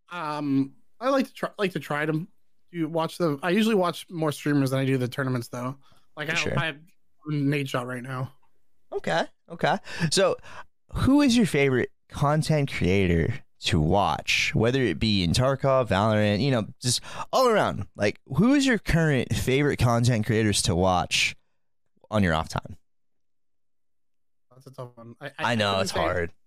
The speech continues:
Speaker 1: and I can't answer 'cause I don't have one. There, there's,
Speaker 2: Okay.
Speaker 1: there, there's no such, for me, there's no, like, distinct number one. Like, the, I look for, when I watch in streams, there's something different for everyone. Like, I, like, I love watching Smoke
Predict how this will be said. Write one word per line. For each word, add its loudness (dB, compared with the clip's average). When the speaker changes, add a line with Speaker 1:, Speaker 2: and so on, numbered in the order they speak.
Speaker 1:
and -6
I -4
can't -2
answer -4
'cause -2
I 0
don't -2
have -4
one. -18
There, -10
there's, 0
Speaker 2:
Okay. 0
Speaker 1:
there, -2
there's 0
no 2
such, -4
for -2
me, 2
there's 0
no, 0
like, -2
distinct -12
number -2
one. 0
Like, -2
the, -10
I -2
look 2
for, 0
when -4
I 0
watch -2
in -12
streams, -4
there's -4
something -4
different -4
for -10
everyone. -2
Like, 0
I, -2
like, -8
I -2
love 0
watching -2
Smoke -4